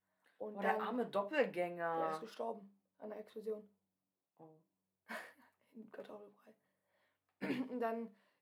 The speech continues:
Speaker 1: ist ein mega krasse, ähm, Ausbruch.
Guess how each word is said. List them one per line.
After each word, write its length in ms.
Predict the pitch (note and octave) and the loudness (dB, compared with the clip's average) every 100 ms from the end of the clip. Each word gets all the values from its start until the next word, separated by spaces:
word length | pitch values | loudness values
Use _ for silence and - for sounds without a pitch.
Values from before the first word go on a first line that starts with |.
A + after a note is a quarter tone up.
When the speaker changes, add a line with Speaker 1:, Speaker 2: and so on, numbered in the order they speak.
| _ | _
Speaker 1:
ist 200 | C4+ C4+ | -8 -4
ein 60 | C4 | 2
mega 200 | D#4 D#4 | 4 4
krasse, 640 | - D4 D#4+ - B3+ A#3+ - | 2 -2 0 2 2 2 -2
ähm, 440 | A3+ A3+ A3+ A3 - | 0 0 -2 -6 -10
Ausbruch. 540 | - B3 B3+ - D#4 | -4 -4 -2 -4 -4